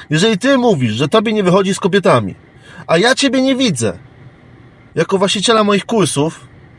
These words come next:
znaczy odbiorcy, ale nawet nie właściciela, właścicielem jestem ja, odbiorcy, klienta, że ja cię nie widzę na współpracy, to to jest tylko i wyłącznie twoja wina i niestety, no niestety, no,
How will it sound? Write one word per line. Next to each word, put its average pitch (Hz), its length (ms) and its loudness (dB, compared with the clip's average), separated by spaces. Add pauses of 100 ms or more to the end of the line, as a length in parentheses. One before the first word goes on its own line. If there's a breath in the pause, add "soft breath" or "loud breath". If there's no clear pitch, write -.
(260)
znaczy 135 280 -2 (180)
odbiorcy, 147 520 0
ale 113 140 -2
nawet 123 200 0
nie 139 80 -2
właściciela, 135 340 0
właścicielem 123 360 -4
jestem 123 220 -4
ja, 92 160 -4 (200)
odbiorcy, 151 480 0
klienta, 147 480 0
że 131 100 -4
ja 214 120 4
cię 254 120 -2
nie 247 100 0
widzę 214 200 -2
na 190 80 4
współpracy, 165 600 0 (360 loud breath)
to 156 100 -4
to 196 80 0
jest 190 140 -2
tylko 202 260 0
i - 20 0
wyłącznie 165 300 -2
twoja 135 380 0 (320)
wina 147 380 0 (320)
i 127 240 -4
niestety, 147 440 -2 (1040)
no 120 100 0
niestety, 180 440 0
no, 160 220 0